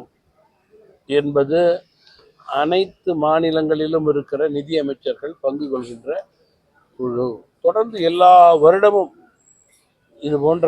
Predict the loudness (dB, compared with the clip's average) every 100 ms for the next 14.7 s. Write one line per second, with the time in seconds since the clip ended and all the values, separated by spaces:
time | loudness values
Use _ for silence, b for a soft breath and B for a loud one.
0 | -2 -2 -2 -2 -2 -4 -4 0 2 2
1 | -2 -10 -10 -10 -12 -14 -18 -12 -12 -12
2 | -18 _ _ _ _ _ _ _ _ _
3 | _ -2 -2 -4 -6 2 6 6 6 2
4 | 0 _ 4 4 4 0 -2 -12 -8 -8
5 | -8 -14 _ _ _ _ _ _ _ -4
6 | -2 0 2 2 0 -2 -2 0 0 -4
7 | -18 _ _ _ _ _ _ -20 -2 2
8 | 2 4 2 2 0 0 -2 -2 0 0
9 | 0 -6 _ _ _ _ _ _ _ _
10 | -4 -4 0 0 0 0 2 2 0 -2
11 | -2 -2 -4 -10 -8 -8 -8 -12 -14 -12
12 | -10 0 2 2 0 _ _ _ _ _
13 | -8 -8 -4 -2 -2 -2 -6 -6 -6 -8
14 | _ -14 -10 -10 -8 -4 -4